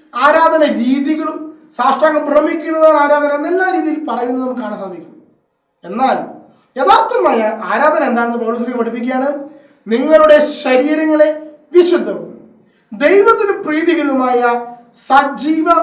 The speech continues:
ബലിയായി സമർപ്പിക്കുവിൻ. ഇതാണ് യഥാർത്ഥമായ ആരാധന." ഇവിടെ എന്താ പറഞ്ഞു വെക്കുന്നത്?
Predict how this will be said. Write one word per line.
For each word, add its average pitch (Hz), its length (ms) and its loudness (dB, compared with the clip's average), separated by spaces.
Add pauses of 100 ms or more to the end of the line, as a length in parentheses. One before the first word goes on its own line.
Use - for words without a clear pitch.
(120)
ബലിയായി 427 800 0
സമർപ്പിക്കുവിൻ. 208 640 -8 (400)
ഇതാണ് 247 920 0
യഥാർത്ഥമായ 202 840 -4
ആരാധന." 170 420 -16 (1200)
ഇവിടെ 311 100 2
എന്താ 320 180 4
പറഞ്ഞു 269 280 0
വെക്കുന്നത്? 247 600 -8